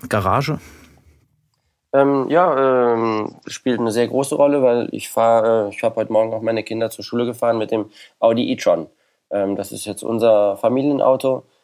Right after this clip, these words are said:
Speaker 2: äh, hier in Monaco und da fühlen wir uns super wohl.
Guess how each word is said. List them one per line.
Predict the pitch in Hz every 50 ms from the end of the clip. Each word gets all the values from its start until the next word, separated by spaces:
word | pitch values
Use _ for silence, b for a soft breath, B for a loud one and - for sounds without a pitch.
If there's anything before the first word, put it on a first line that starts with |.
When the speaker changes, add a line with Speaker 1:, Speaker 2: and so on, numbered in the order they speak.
| _ _ -
Speaker 2:
äh, | - - 107 107 107
hier | 107 107 110
in | 110 110
Monaco | 107 104 107 120 110 - - 127 120 117
und | 110 110
da | 110 110 104
fühlen | - - 113 110
wir | 107 104 101
uns | 101 95 -
super | - 117 110 - 113 101
wohl. | 101 120 135 147 156 151 156